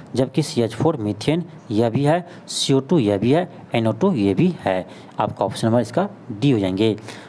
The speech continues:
नेक्स्ट आपका क्वेश्चन नंबर एटी टू है कि उर्वरक के अत्यधिक प्रयोग से क्या होते हैं? तो मृदा प्रदूषण, वायु प्रदूषण, जल प्रदूषण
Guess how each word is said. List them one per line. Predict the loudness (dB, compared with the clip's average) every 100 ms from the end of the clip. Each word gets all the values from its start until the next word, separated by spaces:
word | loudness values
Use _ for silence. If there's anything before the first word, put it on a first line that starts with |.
| -2
नेक्स्ट | 0 2 2
आपका | 0 -2
क्वेश्चन | -2 -2 2 2
नंबर | 0 -2
एटी | -2 0 -2 0
टू | 0
है | 2 2 -2 -10 -18 -10 0
कि | 0 -2 -6
उर्वरक | -2 -2 -2 -6 -6 -20 -20 -4
के | 0
अत्यधिक | 0 2 0 0
प्रयोग | 0 0 0
से | 0
क्या | 0 0 -2
होते | 0 0
हैं? | 0 -2 -10 -4
तो | -2
मृदा | 0 0 0 -2 -4 -18 -4
प्रदूषण, | -4 -2 -2 -2 -2 -2
वायु | 0 0
प्रदूषण, | 0 -2 0 -2 -2 -6 -4
जल | -2 0
प्रदूषण | 0 -2 0